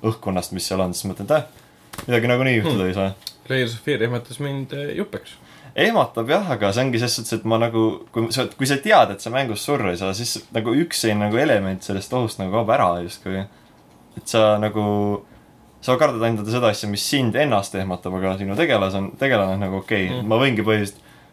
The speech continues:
Speaker 1: karjuda ja joosta ekraani eest ära ja mu tegelased on tõesti nagu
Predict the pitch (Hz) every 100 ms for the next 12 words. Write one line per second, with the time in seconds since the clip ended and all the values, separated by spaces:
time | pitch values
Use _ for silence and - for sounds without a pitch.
0 | _ - 143 147 107 104 113 120 - 110
1 | 123 123 107 104 123 104 101 110 107 92
2 | 95 98 95 - 90 98 95 98